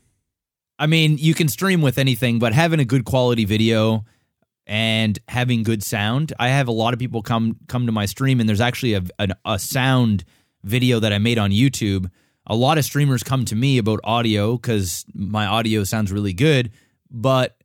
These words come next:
the reason why it sounds really good is I spent a shitload of money to have the sound, and obviously this is my job, so I can afford to do that, and it makes sense, and we'll talk about kind of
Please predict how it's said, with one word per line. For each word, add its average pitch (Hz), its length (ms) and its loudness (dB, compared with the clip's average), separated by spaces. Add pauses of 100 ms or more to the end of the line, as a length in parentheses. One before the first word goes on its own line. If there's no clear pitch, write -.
(100)
the 107 240 -4
reason 127 360 2
why 117 160 2
it 104 60 -2
sounds 117 220 -4
really 104 200 -2
good 120 180 0
is 101 100 -2
I 104 60 0
spent 104 360 -6
a 104 80 -2
shitload 107 500 -4
of 95 80 -2
money 104 380 0 (420)
to 101 540 0 (180)
have 117 360 -4
the 101 120 -2
sound, 87 600 -4
and 98 240 -6
obviously 107 440 -2
this 95 180 -4
is 95 60 -8
my 92 180 -4
job, 101 420 -2
so 95 160 -4
I 92 100 -4
can 101 140 -6
afford 107 320 -4
to 98 60 -4
do 104 220 0
that, 98 280 -2 (380)
and 98 100 -4
it 95 40 -2
makes 95 260 -2
sense, 123 340 0
and 104 120 -4
we'll 104 80 -4
talk 98 280 -4
about 95 280 -2 (140)
kind 104 180 -2
of 90 180 -4